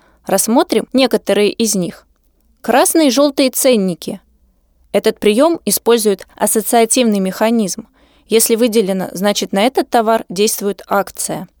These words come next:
Но цветной ценник не всегда означает существенную скидку. В большинстве случаев она имеет незначительный размер, либо цена остается прежней. Иллюзия дефицита.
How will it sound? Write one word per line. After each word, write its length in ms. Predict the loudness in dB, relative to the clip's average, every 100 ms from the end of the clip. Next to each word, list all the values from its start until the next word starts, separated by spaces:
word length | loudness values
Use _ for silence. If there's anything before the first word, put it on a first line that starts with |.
| _
Но 140 | 0 0
цветной 400 | 0 0 0 0
ценник 520 | 0 0 0 -4 -10 -6
не 100 | -2
всегда 340 | 0 2 4
означает 580 | 2 -2 0 0 0 -4
существенную 720 | -10 -2 0 0 -2 -6 -4
скидку. 580 | -6 -6 -6 -6 -12 -16 -18 _ _ _ _
В 100 | -6
большинстве 560 | -2 0 0 -2 -2 -4
случаев 520 | -2 -2 0 -2 -4 -4
она 300 | -2 2 2
имеет 380 | 2 0 -4 -6
незначительный 800 | -4 0 2 2 0 -2 -2 0
размер, 480 | 0 2 0 -2 -4 _ _ -4
либо 340 | 0 2 0
цена 420 | 0 -2 0 -2 -2
остается 600 | -4 -2 -2 -4 -6 -6
прежней. 640 | 0 0 0 -6 -12 -18 _ _ _ _ _ _
Иллюзия 440 | 0 4 4 4 2
дефицита. 720 | 0 -2 -2 -4 -4 -8